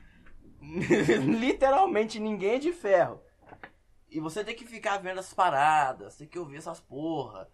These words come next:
É, uma, umas hipocrisia que, que não cabe, cara, não cabe explicação.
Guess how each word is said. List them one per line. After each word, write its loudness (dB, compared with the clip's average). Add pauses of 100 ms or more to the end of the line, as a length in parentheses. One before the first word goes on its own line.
(540)
É, -4
uma, -10 (380)
umas -8
hipocrisia -8
que, -18
que -18
não -12
cabe, -4
cara, -14
não -10 (160)
cabe -6
explicação. -10